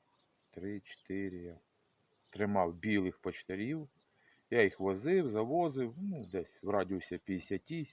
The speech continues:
сімдесяти кілометрів завозив їх, вони літали, все. Ну, от почав я з льотних, і все. От почтарі не моє, от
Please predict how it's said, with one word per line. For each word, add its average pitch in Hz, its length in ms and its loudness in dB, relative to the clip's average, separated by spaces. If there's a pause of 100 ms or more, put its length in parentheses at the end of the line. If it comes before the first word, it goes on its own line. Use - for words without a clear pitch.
сімдесяти 98 640 -8
кілометрів 85 560 -8 (840)
завозив 90 480 -2
їх, 80 160 -10
вони 90 220 -4
літали, 82 400 -4
все. 85 320 -6 (340)
Ну, 160 440 -2 (1080)
от - 280 -4 (640)
почав 143 400 6
я 101 240 2 (580)
з 87 200 -2
льотних, 87 360 4 (840)
і 104 80 -2
все. - 220 -6 (440)
От 92 80 -14 (120)
почтарі 110 440 0
не 101 140 -2
моє, 87 360 -4 (320)
от 87 100 -14